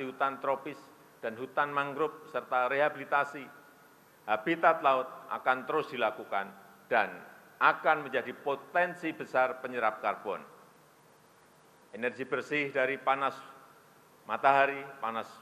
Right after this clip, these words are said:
bumi, angin, ombak laut, dan energi bio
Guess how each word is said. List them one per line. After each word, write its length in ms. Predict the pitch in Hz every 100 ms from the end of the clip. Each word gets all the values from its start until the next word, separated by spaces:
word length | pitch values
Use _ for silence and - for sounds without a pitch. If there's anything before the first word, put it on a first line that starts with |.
| - -
bumi, 400 | 139 151 143 135 139 - - - _ _ _ -
angin, 400 | 131 139 139 139 143 - - - -
ombak 360 | 120 113 147 143
laut, 280 | 135 135 - - - -
dan 240 | 113 110 -
energi 400 | 143 151 156 151
bio 400 | 151 156 139 107